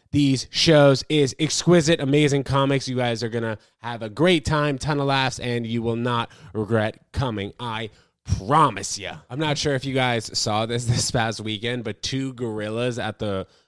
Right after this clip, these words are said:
Bronx Zoo were, like, having sex with each other, or not having sex with each other. One was, like, giving the other one third base vibes, if you guys know what I mean. First base hooking up, second base is what, touching boobs, and then third base is anything,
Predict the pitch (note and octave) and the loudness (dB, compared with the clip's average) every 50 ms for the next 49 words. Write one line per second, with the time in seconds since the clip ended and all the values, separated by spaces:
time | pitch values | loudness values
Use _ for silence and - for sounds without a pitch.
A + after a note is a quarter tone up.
0 | _ - - A2+ A2 A2 G#2+ A2 F#2+ F2+ - - G#2 G#2 G#2+ A2 A#2 A2+ A2 G2+ | _ -6 -4 -2 0 0 -2 -4 -6 -8 -8 -6 -4 -2 -2 0 0 0 0 0
1 | F#2+ F2 - - G2+ G2+ G2+ F#2+ G2+ F#2+ - - G2+ F#2+ - - - A2+ A#2 A2+ | -2 -2 -4 -6 -6 -8 -8 -8 -8 -12 -10 -10 -10 -10 -10 -10 -10 -10 -10 -10
2 | B2+ A2 C#3+ C3+ C3+ C3+ B2 C#3 D#3+ F#3 G#3 G3+ F3+ D#3 C#3 - - A#2+ G#2+ - | -6 -4 -2 -2 0 0 0 0 2 2 2 0 -2 -4 -6 -8 -8 -10 -10 -10
3 | A#2 G#2 G2 F2 G#2 F#2+ F#2+ F#2+ G2+ G2+ G#2+ A2+ A2+ A2+ A2 G#2 G#2+ G#2 G2+ F#2+ | -10 -12 -10 -10 -10 -10 -8 -8 -8 -8 -8 -6 -6 -6 -8 -8 -8 -8 -8 -8
4 | - - _ _ _ _ _ _ - B2 A#2 A#2 A2 A2 A2 G#2+ G#2+ G#2+ G#2+ A2 | -10 -12 _ _ _ _ _ _ -4 -2 -2 0 0 0 0 0 2 0 0 0
5 | A2 A2 G2+ - - - A2 G#2+ G#2 G2+ F#2 F2+ G2 G2 G2+ G#2 G2+ - - G#2+ | -2 -2 -6 -6 -4 -4 -2 -2 -2 -2 -4 -2 -2 -2 -2 -2 -4 -6 -6 -6
6 | A#2 A2+ A2+ A2+ A#2 A2+ A2+ G2+ G2 F#2 - G#2+ G2+ G2+ G2 F#2+ F2+ G2 G2 F#2+ | -4 -2 -2 -2 -2 -2 -4 -6 -8 -8 -8 -6 -6 -4 -4 -4 -4 -6 -6 -6
7 | F#2 F#2 F#2 F#2 F#2 F#2 F2+ F2 - - G2 F#2+ F2 - - G2 F2+ F2 - - | -4 -6 -6 -6 -4 -6 -6 -8 -6 -6 -6 -6 -6 -6 -4 -4 -2 -4 -4 -8
8 | - - _ _ - A#2 G#2 - G#2+ G2+ G2 G2 F#2 - - A2 G2 F2 G2 F#2 | -12 -20 _ _ -6 -6 -4 -2 -2 -2 0 -2 -2 -4 -4 -4 -4 -4 -4 -4
9 | F2 F#2 F#2 F#2 F2 - - - - F#2 F#2+ F2 F#2 F2+ D#2 - - G2 G2 - | -2 -2 -2 -2 -4 -6 -8 -12 -12 -10 -8 -6 -4 -4 -6 -6 -8 -8 -8 -8
10 | - G2 F#2+ G2 G2 G2 G2 F2+ - - - - - - - G#2+ A2 G#2+ G2+ G2 | -8 -6 -4 -2 -2 -2 -2 -2 -6 -10 -20 -20 -20 -14 -8 -6 -4 -2 -2 -2
11 | F#2+ F#2 - - C3+ B2 A#2 A2 G2+ G#2+ A2 G#2+ A2 G#2 - B2 A#2 G#2+ - A#2+ | -2 -4 -2 2 4 4 4 4 2 2 2 2 2 2 0 -2 -4 -4 -4 -2
12 | A#2 A2+ A2 G2+ - A2 G#2 G#2 G2+ G2+ G2+ | 0 0 0 0 0 0 0 2 0 0 -2